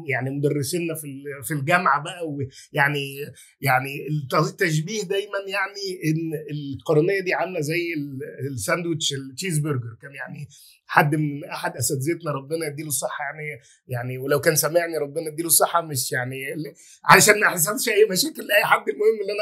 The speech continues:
قصدي عليه كان دايمًا لما بيجي يشرح لنا عن القرنية يقول لك هو ساندوتش التشيز برجر، إن هو فيه قطعة، قطعتين من الجبنة وقطعتين من العيش فوق وتحت والحشو الداخلي.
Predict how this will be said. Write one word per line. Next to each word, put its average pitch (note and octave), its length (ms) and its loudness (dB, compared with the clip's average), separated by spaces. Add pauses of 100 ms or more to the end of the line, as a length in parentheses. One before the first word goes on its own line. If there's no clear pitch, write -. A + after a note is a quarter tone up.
قصدي F#3+ 120 -2
عليه D#3 220 4
كان E3+ 160 -8
دايمًا F#3+ 400 -4 (220)
لما D3 220 0
بيجي F3 220 -2
يشرح D3+ 320 -6
لنا D#3+ 220 -4
عن C3+ 380 -2 (360)
القرنية D3+ 540 4
يقول F#3+ 200 -4
لك F3+ 180 -2
هو F3 120 -6
ساندوتش D#3+ 440 -4
التشيز C#3 320 -6
برجر، F#3 380 -4
إن D#3 120 -2
هو E3+ 200 -2
فيه E3 320 -4 (240)
قطعة، D3 380 2 (240)
قطعتين D#3 400 2
من F3 120 -4
الجبنة G#3 500 4 (360)
وقطعتين E3+ 1300 4
من E3+ 180 0
العيش D#3+ 560 4
فوق F#3+ 200 -6
وتحت D#3+ 460 0 (440)
والحشو E3 840 6 (200)
الداخلي. C#3 480 -2